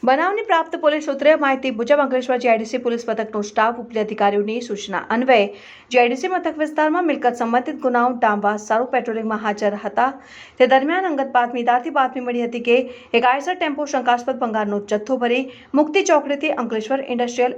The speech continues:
એસોસિએશનની ઓફિસ તરફ આવી રહ્યો છે, જે બાતમીના આધારે વોચ ગોઠવતા એક આઈસર ટેમ્પો કે જેનો રજિસ્ટર્ડ નંબર જે જે સોળ ઝેડ એકાવન પાંત્રીસ આવ્યો હતો, જેમાં ચેક કરતા શંકાસ્પદ ભંગારનો જથ્થો ભરેલ મળી આવ્યો હતો. ટેમ્પોમાં સવાર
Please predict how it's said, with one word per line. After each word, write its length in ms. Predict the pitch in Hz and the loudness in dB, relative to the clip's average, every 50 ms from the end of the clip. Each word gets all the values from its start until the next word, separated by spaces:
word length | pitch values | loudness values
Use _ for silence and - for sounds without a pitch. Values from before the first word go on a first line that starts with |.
| 233 | -4
એસોસિએશનની 680 | 226 - 233 214 208 220 208 202 - 220 208 220 233 254 269 262 - - - - - - 247 269 | -4 -4 -6 -6 -4 -4 -4 -2 -2 -4 -2 -2 -2 -4 -4 -6 -10 -16 -20 -20 -4 0 2 2
ઓફિસ 280 | 285 277 320 381 370 - | 2 0 -4 -6 -4 -2
તરફ 240 | 302 294 294 294 277 262 | -2 -2 0 2 2 2
આવી 180 | 247 247 240 226 | 2 0 -2 -2
રહ્યો 180 | 214 220 254 262 | -2 -2 -2 -4
છે, 200 | - - 349 392 403 - - - _ - | -6 -6 -6 -6 -6 -8 -16 -20 _ 0
જે 80 | - 214 | 2 2
બાતમીના 420 | 214 202 202 214 214 294 302 311 | 4 2 0 0 -4 -6 -4 -4
આધારે 320 | 294 262 285 254 262 269 262 | -2 2 2 2 2 2 2
વોચ 280 | 247 226 226 226 220 - | 4 4 4 4 2 -2
ગોઠવતા 440 | 233 214 226 226 214 220 233 226 233 233 - | -6 -2 -2 -2 0 2 2 2 2 0 -2
એક 180 | 214 214 202 | 0 0 2
આઈસર 260 | 208 202 202 214 202 | 0 0 -2 -6 -6
ટેમ્પો 320 | 208 214 214 220 214 254 240 | -4 -4 -4 -4 -6 -6 -6
કે 120 | 247 233 220 | -6 -6 -4
જેનો 140 | 220 220 214 | -4 -2 -2
રજિસ્ટર્ડ 500 | 208 202 202 208 202 - 202 190 196 214 | -2 -2 -2 -4 -4 -2 -4 -4 -2 -2
નંબર 340 | 226 240 233 214 214 - - - - - - - - _ | 0 2 2 2 2 0 -4 -10 -18 -20 -20 -20 -20 _
જે 160 | - 277 294 | 0 0 2
જે 160 | 294 349 381 349 | 4 4 2 2
સોળ 260 | 349 339 339 359 339 277 | 4 2 2 2 2 4
ઝેડ 360 | 277 302 330 339 302 - 240 | 6 6 6 6 2 0 0
એકાવન 360 | 240 240 226 226 233 226 226 | 2 2 2 2 2 0 0
પાંત્રીસ 360 | 226 226 247 247 302 311 302 302 | 2 2 2 0 -4 -4 0 0
આવ્યો 240 | 269 254 262 269 269 | 2 2 2 0 -2
હતો, 180 | 262 - 277 302 302 302 - - - - | -2 -2 -2 -2 -2 -6 -12 -18 -20 -6
જેમાં 480 | - - 247 233 226 220 233 262 285 277 - - - | 0 2 2 4 4 2 0 -2 -4 -8 -14 -18 -10
ચેક 320 | - - 262 269 294 294 - | 0 4 4 4 4 4 2
કરતા 300 | - 349 339 - 240 226 233 | 2 2 4 4 2 0 0
શંકાસ્પદ 500 | 233 214 208 202 202 202 - 202 196 - | -4 -2 -2 -2 -2 -2 -4 -6 -4 -2
ભંગારનો 420 | 208 202 208 240 254 269 240 240 240 240 - | -2 0 2 2 2 2 0 -2 -4 -4 -4
જથ્થો 320 | 214 190 - - 208 214 226 214 | -4 -4 -2 0 0 0 0 0
ભરેલ 340 | 233 220 196 196 202 220 233 | -2 -2 -2 -2 -2 -2 -2
મળી 180 | 220 202 196 185 | -2 0 0 0
આવ્યો 180 | 180 196 190 208 | 0 -2 -2 -4
હતો. 240 | 202 196 196 185 185 185 - - - - - | -4 -2 -2 -4 -4 -6 -12 -18 -20 -20 -8
ટેમ્પોમાં 640 | - - 254 262 262 285 349 359 311 294 302 311 302 | 0 2 2 2 4 2 0 2 2 2 0 0 0
સવાર 420 | - 269 262 277 294 320 339 302 | 0 0 2 2 2 2 2 0